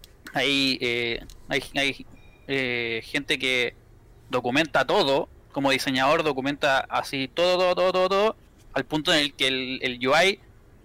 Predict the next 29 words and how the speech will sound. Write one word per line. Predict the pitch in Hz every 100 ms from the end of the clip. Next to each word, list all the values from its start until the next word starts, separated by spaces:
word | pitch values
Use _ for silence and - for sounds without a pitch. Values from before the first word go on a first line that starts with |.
| - - - -
no | 139
tiene, | 135 165 175 165 151 135 123 107 - -
no | 135 127
tiene | 160 156
nada | 147 170 175
que, | 165 156 151 147 139 135 123 117 113 - - - - - - - - -
que, | 135
¿cómo | 135 147
se | -
llama? | 170 190 - - - - - -
Como | 160 139
espacio | - 165 175 180
para | 165 156
hacer | 135 156
cosas. | - 160 104 - -
Entonces | - 143 156 135
de |
repente, | 127 127 147 - 160 151 143 143 131 -
de | 135
repente | 139 143 151
pasan, | 143 156 143 147 139 - -
pasan | 147 160
esas | 147 -
cosas | - 156 160 151
de | 143 135
un | 131 139
lado | 139 139
a | 143
otro, | 160 160 160 156